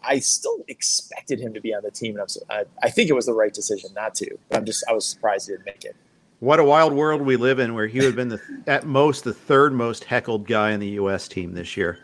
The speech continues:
Speaker 2: I mean, you know, that
Speaker 1: Well, by Sunday, you never know, but he'd start
Speaker 2: Yeah,
Speaker 1: the week
Speaker 2: things
Speaker 1: right
Speaker 2: happen.
Speaker 1: that way.
Speaker 2: Yeah.
Speaker 1: <laughs>
Speaker 2: Well, yeah, especially there, there's been no, like, ambiguity with, uh, bunkers and, you know, uh, i-, i-, Whistling Straits in the past or anything like that. So we don't have to worry about, uh, any
Speaker 1: Nothing.
Speaker 2: rulings, uh, working in, uh,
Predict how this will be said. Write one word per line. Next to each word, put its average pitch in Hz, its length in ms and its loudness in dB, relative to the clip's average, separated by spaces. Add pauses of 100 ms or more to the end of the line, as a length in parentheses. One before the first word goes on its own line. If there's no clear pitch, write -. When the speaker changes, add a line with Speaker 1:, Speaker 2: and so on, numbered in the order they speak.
(680)
Speaker 2:
I 113 160 4
mean, 110 340 4
you 147 140 4
know, 123 100 8
that 156 320 4
Speaker 1:
Well, 285 140 0 (200)
by 214 140 6
Sunday, 151 540 2
you 143 100 -6
never 131 220 -6
know, 107 280 -8
but 117 140 -4
he'd - 160 -16
start - 240 -2
Speaker 2:
Yeah, 110 140 4
Speaker 1:
the 113 60 -6
week 104 160 -18
Speaker 2:
things 196 280 6
Speaker 1:
right 170 60 8
Speaker 2:
happen. 104 320 2 (200)
Speaker 1:
that 107 180 0 (140)
way. 156 120 0 (100)
Speaker 2:
Yeah. 139 80 -4 (100)
Speaker 1:
<laughs> - 120 -20
Speaker 2:
Well, 170 120 6
yeah, 127 280 8
especially 147 500 6
there, 160 180 4
there's 165 220 2
been 185 220 6
no, 190 200 8
like, 151 380 6
ambiguity 151 600 4
with, 127 320 2
uh, 110 460 -2 (140)
bunkers 120 520 -2
and, 95 360 -8
you 117 100 -8
know, 80 180 -8 (180)
uh, 98 240 2
i-, 123 500 0
i-, 135 40 -4
Whistling 120 320 4
Straits 107 280 4
in 92 60 -6
the 92 80 -2
past 95 320 2
or 98 60 0
anything 87 300 -6
like 85 180 -6
that. 87 240 0
So 95 120 -2
we 101 80 6
don't 98 120 2
have 95 140 -2
to 95 100 -4
worry 90 180 2
about, 87 380 0
uh, 101 240 4
any 104 160 2
Speaker 1:
Nothing. 101 120 0
Speaker 2:
rulings, 110 380 4
uh, 95 220 6
working 98 320 4
in, 92 180 0
uh, 110 100 2